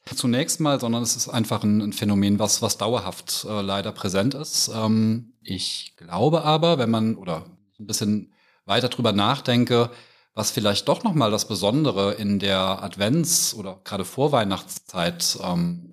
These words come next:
vielleicht speziell sein kann, dass man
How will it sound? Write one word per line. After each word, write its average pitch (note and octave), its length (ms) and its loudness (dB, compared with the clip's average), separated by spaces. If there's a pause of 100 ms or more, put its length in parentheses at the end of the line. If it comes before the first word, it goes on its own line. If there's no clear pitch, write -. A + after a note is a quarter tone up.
vielleicht F2+ 360 -4
speziell F#2+ 640 -4 (440)
sein G2+ 420 0
kann, C3+ 480 2
dass A2+ 320 0
man B2+ 520 4